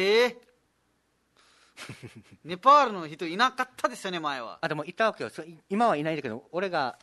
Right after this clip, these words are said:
Speaker 2: えー、何年か前ぐらいに通ってる時にしょっちゅういる子がいてから。
Speaker 1: いや、いるか。
Speaker 2: うん。で、
Speaker 1: 何年前かはいないでしょ。
Speaker 2: いた、いた、いた。
Speaker 1: 何年前かはネパール人もいなかったけど。
Speaker 2: いたよ。
Speaker 1: あ、そうなんですか？
Speaker 2: うん。
Speaker 1: そこで？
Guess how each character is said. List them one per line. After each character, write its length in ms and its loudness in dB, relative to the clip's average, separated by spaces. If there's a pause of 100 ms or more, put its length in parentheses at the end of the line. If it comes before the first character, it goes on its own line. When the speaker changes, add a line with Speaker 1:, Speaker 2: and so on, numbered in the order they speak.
Speaker 2:
え 240 -10
ー、 40 -12
何 200 -8
年 140 -4
か 100 -6
前 360 -6
ぐ 60 -12
ら 60 -10
い 40 -12
に 200 -14 (540)
通 80 -2
っ 80 0
て 100 -8
る 40 -12
時 100 -16
に 80 -12
し 60 -12
ょ 20 -4
っ 20 -10
ち 140 -12
ゅ 20 -6
う 40 -6
い 80 -12
る 100 -10
子 140 -16
が 100 -16
い 60 -20
て 100 -18
か 60 -18
ら。 80 -18
Speaker 1:
い 20 -18
や、 120 -18
い 20 -16
る 100 -18
か。 360 -8
Speaker 2:
う 20 -14
ん。 320 -20
で、 80 -10
Speaker 1:
何 160 -6
年 120 -6
前 220 0
か 120 -6
は 80 -8
い 100 -8
な 80 -6
い 40 -8
で 60 -10
し 100 -16
ょ。 140 -16
Speaker 2:
い 20 -14
た、 100 -4
い 60 -6
た、 60 0
い 60 -2
た。 80 -10
Speaker 1:
何 160 -2
年 160 -4
前 220 -2
か 120 -4
は 160 -4
ネ 140 -12
パ 100 0
ー 40 2
ル 40 0
人 140 -12
も 60 -12
い 40 -10
な 100 -10
か 80 -10
っ 60 -12
た 80 -18
け 100 -18
ど。 220 -20
Speaker 2:
い 80 -6
た 80 2
よ。 180 0 (720)
Speaker 1:
あ、 80 -6
そ 180 -2
う 40 0
な 80 0
ん 60 -2
で 40 -10
す 60 -18
か？ 160 -10
Speaker 2:
う 80 -2
ん。 140 -6 (1120)
Speaker 1:
そ 180 -10
こ 140 -4
で？ 260 0